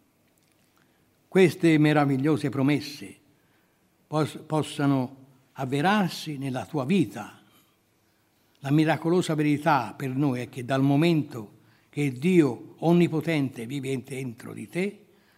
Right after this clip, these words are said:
la potenza senza limiti di Dio ra-, risiede in te.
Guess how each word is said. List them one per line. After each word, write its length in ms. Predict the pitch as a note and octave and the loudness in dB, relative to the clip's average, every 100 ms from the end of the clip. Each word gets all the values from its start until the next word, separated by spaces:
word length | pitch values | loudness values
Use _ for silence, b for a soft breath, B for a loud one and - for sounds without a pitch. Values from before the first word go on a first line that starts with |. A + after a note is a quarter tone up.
| b b b b - | b b b b -12
la 120 | C3 | -6
potenza 680 | D3 C3+ F3+ E3 D3+ - B2 | -4 2 2 2 0 -6 -6
senza 360 | D#3 C3+ C#3+ | -4 -4 -4
limiti 400 | C#3 D3+ B2+ C3 | -4 -2 -4 -6
di 120 | A#2+ | -10
Dio 300 | B2 F3 F#3 | -6 -4 -2
ra-, 160 | D#3 D3+ - b b b | -4 -8 -12 b b b
risiede 440 | D3+ D3+ F3 E3 E3 | -2 0 0 0 2
in 180 | E3 | 0
te. 320 | D3+ D#3+ - | -2 -6 -6